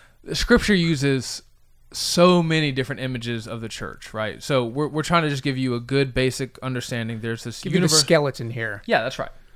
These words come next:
Speaker 1: That's right. And Scripture gives you a lot of metaphors to kind of fill it out.
Speaker 2: Mm-hmm.
Speaker 1: But now that we understand that this is what the church is, we're gonna talk about what God has called us, the church, to do in the next episode.
Speaker 2: Now, get ready to be triggered.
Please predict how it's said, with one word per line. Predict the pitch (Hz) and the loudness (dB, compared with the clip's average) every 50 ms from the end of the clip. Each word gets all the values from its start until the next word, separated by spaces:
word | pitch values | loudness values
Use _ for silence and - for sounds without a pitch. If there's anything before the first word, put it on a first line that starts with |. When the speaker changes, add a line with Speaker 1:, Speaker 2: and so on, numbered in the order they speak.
| - - | -6 -6
Speaker 1:
That's | 127 - | -4 -2
right. | - 92 - - | -2 -4 -2 0
And | 170 160 | 0 0
Scripture | - - - 226 - - 185 151 | 0 2 2 2 4 4 0 0
gives | 143 156 147 131 143 | 0 0 0 0 0
you | 147 143 | 0 2
a | |
lot | 135 139 139 135 131 | 4 4 4 4 2
of | 117 | 0
metaphors | 131 135 135 131 123 - 135 127 120 - - | 0 0 0 0 0 -2 -2 -4 -4 -4 -6
to | 131 | -6
kind | - 139 123 | -4 -4 -4
of | 117 - | -4 -6
fill | - - - - 131 113 | -10 -10 -6 -4 -2 -2
it | 110 101 | -2 -4
out. | 90 - - - | -6 -8 -6 -6
Speaker 2:
Mm-hmm. | 139 131 127 123 113 104 - - - - - - - - | -4 -4 -4 -4 -6 -8 -10 -14 -16 -10 -6 -6 -4 -2
Speaker 1:
But | - 143 | -2 4
now | 151 165 190 | 6 8 8
that | 214 202 | 8 8
we | 185 180 | 6 4
understand | 180 170 147 - 165 151 143 131 | 4 2 0 0 0 0 0 0
that | 120 113 127 | -2 -2 -2
this | 151 160 - | 0 0 0
is | 175 151 | -2 -2
what | 156 160 - | -4 -4 -4
the | 147 | -6
church | 135 - 131 120 110 - - | -6 -4 -4 -6 -6 -4 -6
is, | 98 90 82 - - - - - - - - - | -6 -6 -6 -6 -8 -10 -12 -16 -18 -18 -16 -8
we're | - 135 | -4 -2
gonna | 139 139 131 | 0 0 -2
talk | - - 139 131 - | 0 0 0 0 4
about | 135 120 120 110 98 | 6 6 6 6 4
what | 120 127 127 98 - 127 | 2 0 -2 -2 -4 -4
God | 127 113 113 113 117 110 | -2 0 2 2 0 -2
has | - - 117 110 - | -4 -6 -8 -8 -8
called | - - 123 117 113 113 - | -8 -4 -2 -2 -2 -2 -4
us, | - 110 110 107 - | -6 -8 -8 -8 -10
the | - - 107 | -12 -12 -12
church, | - - - 101 98 - - - | -10 -10 -10 -10 -10 -10 -12 -14
to | - 113 | -14 -14
do | 110 113 101 87 85 90 107 110 | -12 -10 -10 -10 -8 -10 -12 -12
in | - 107 | -12 -12
the | 101 | -10
next | 92 98 98 - - | -10 -12 -12 -12 -14
episode. | - - - - - - - - - - - - - - - - | -14 -14 -14 -16 -16 -16 -16 -18 -18 -20 -20 -20 -20 -20 -18 -12
Speaker 2:
Now, | 139 123 127 135 143 156 160 156 143 120 107 107 104 98 - - - - _ _ _ - | -10 -6 -4 -2 0 2 4 4 4 4 4 0 -2 -6 -10 -14 -20 -20 _ _ _ -4
get | - 139 | -2 0
ready | 135 131 127 123 | 0 0 0 -2
to | 113 107 | -2 -4
be | 110 107 | -6 -6
triggered. | - - 123 117 107 98 - | -4 -6 -6 -6 -8 -12 -16